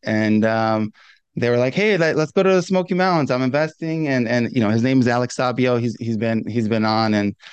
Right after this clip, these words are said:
um, and, uh, I'm like, "Yeah, let's," uh, you know, we're attempting to be apartment syndicators at the time. And, and, uh, we were not experienced enough. We all had corporate jobs, or we, we all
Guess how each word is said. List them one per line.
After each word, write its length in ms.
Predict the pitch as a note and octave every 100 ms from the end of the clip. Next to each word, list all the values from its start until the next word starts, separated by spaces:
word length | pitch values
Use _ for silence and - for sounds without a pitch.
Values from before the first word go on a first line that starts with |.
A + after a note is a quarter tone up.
| - - -
um, 480 | A2+ A2 G#2 G2+ - -
and, 380 | G#2+ G#2+ G#2
uh, 380 | G#2+ G#2 G#2 G#2 - - _ _ _ _ _
I'm 160 | - A2
like, 160 | A#2+ -
"Yeah, 220 | G3 G#3+
let's," 300 | F3+ F3 -
uh, 220 | E3+ D3+
you 140 | C#3+ C#3
know, 100 | B2
we're 140 | C3
attempting 380 | B2 D3 D3 D3
to 60 |
be 280 | A#2+ C#3 C3+
apartment 460 | - - B2+ B2+ A2+
syndicators 520 | C3 B2+ C#3+ B2+ A#2+
at 120 | A#2
the 80 | A#2
time. 440 | - B2 A#2+ A#2+
And, 200 | A2+ G#2
and, 360 | A2+ A2 G#2+ G#2
uh, 360 | A2 G#2+ G#2 G#2 _ _ _ -
we 180 | B2+ B2+
were 320 | B2 A#2+ A#2+
not 220 | A#2+ D#3
experienced 480 | F#3 - D3+ D#3 D#3
enough. 340 | C#3+ C#3+ C#3+
We 100 | C3
all 140 | B2 B2
had 160 | C3
corporate 320 | C3 C3 C3 A2+
jobs, 500 | B2 A#2 A#2 A2+ A#2
or 80 |
we, 120 | A2+ A#2
we 220 | A#2+ A#2+
all 200 | B2